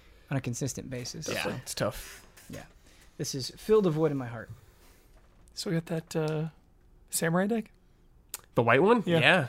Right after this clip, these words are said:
Speaker 2: I think it's somewhere.
Speaker 3: Nice.
Speaker 1: I've been running a very Huber-esque deck, red, green
Speaker 3: Red, green
Speaker 1: dinosaurs.
Speaker 3: Yes,
Speaker 2: That's
Speaker 3: that's
Speaker 2: cool, yeah.
Speaker 3: exactly what I would use.
Speaker 1: Yeah.
Speaker 3: Red, green beasts
Speaker 1: It's
Speaker 2: Big
Speaker 1: been
Speaker 3: is my all-time favorite.
Speaker 1: It's been super fun.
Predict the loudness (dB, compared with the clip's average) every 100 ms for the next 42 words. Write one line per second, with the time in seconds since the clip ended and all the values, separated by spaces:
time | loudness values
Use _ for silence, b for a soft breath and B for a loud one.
0 | -2 0 0 0 0 0 0 -4 -10 -20
1 | -18 -14 -14 -14 _ b b b b 6
2 | 8 10 10 10 10 10 8 6 2 -4
3 | -20 _ -20 _ _ _ _ -2 4 6
4 | 6 6 6 6 4 6 6 6 2 -14
5 | -14 -2 8 10 10 8 4 -4 _ 6
6 | 8 10 10 8 6 6 8 10 8 6
7 | 2 0 -2 0 0 0 2 2 2 2
8 | 2 4 4 6 8 10 8 6 8 10
9 | 12 10 8 4 0 -2 0 0 -2 0
10 | 6 8 10 8 8 6 4 4 2 4
11 | 6 8 6 6 8 10 10 8 8 10
12 | 8 6 4 4 4 0 -6 -8 -2 2
13 | 4 4 4 4 4 4 4 4 2